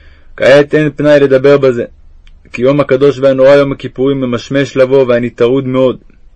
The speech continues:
ואם ירצה השם אחר יום כיפורים אראה לכתוב לך באריכות קצת.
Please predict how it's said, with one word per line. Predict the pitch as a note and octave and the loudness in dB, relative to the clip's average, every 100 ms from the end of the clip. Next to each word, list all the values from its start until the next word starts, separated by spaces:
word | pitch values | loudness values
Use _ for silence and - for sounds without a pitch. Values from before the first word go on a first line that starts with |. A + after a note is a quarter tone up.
| _ _ _ _ _ _ - _ - - - _ | _ _ _ _ _ _ -20 _ -20 -20 -20 _
ואם | G#2+ C#3 D3+ | -2 0 0
ירצה | D3 D3+ C#3+ | 0 2 2
השם | D3 C#3+ | 2 -2
אחר | C#3 C#3+ | 0 0
יום | C#3+ | 0
כיפורים | C3 C3 B2+ C#3 C#3+ C3 | -2 -10 -4 -2 0 2
אראה | C3+ | 2
לכתוב | C3+ - - C#3 C3 | 0 -4 -2 -2 -2
לך | - | -6
באריכות | B2+ A#2+ A#2 A2+ C#3 C3+ | -4 0 0 0 -4 -8
קצת. | - - - _ | -10 -16 -16 _